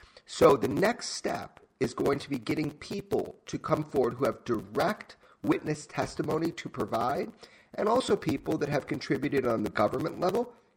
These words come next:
and the civilian level about studying this for their lifetimes. So, for example, Commander David Fravor, the man in two thousand four who engaged and chased a U F O for the United States military,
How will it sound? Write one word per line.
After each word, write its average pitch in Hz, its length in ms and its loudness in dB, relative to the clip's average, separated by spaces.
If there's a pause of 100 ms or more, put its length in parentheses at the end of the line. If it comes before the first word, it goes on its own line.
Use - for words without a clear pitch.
(140)
and 190 220 4
the 190 60 4
civilian 196 600 6
level 101 420 0 (320)
about - 300 8
studying 165 520 4
this 113 200 0
for - 140 0
their 180 100 2
lifetimes. - 800 0 (240)
So, - 320 8
for 151 320 2
example, 127 680 2 (220)
Commander 135 380 2
David 127 320 4
Fravor, - 520 4
the 117 120 -6
man 123 240 4
in 113 60 -2
two - 200 -4
thousand 123 360 0
four 175 400 2
who 107 300 -2 (560)
engaged 151 880 2
and 123 180 0
chased - 540 -4 (180)
a 120 100 2 (100)
U 151 180 4
F 170 160 -2
O 156 160 4
for 170 180 -4
the 107 120 -6
United 123 320 -2
States 151 280 -4
military, 135 640 -2